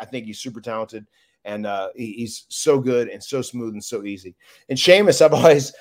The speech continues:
I've always got along good with Sheamus, but man, Sheamus, it's, it's a fight in the ring, man. He's like, uh,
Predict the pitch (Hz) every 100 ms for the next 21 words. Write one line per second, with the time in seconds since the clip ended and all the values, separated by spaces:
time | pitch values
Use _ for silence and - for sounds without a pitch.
0 | - 143 165 151 147 135 131 127 123 113
1 | 135 131 120 110 123 127 120 151 165 131
2 | 147 143 160 147 131 147 147 117 110 98
3 | 98 98 107 139 156 139 131 123